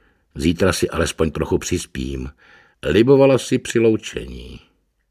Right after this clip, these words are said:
V sobotu odpoledne si chtěla jako vždy zaplavat v Axe. Po rozvodu se dost často vracela takhle domů sama,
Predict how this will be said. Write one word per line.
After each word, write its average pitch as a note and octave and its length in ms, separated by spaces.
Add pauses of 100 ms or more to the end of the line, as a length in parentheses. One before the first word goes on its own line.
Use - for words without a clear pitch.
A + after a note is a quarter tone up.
(340)
V - 40
sobotu A2 380
odpoledne G#2 640 (340)
si - 180
chtěla A2 260
jako F#2+ 300
vždy E2 460 (340)
zaplavat C#2+ 540
v - 100 (100)
Axe. - 460 (1500)
Po C#3+ 120
rozvodu D#3 420
se D3 160
dost C#3+ 300
často - 380
vracela D#2 400
takhle E2 300
domů E2 300
sama, F2+ 460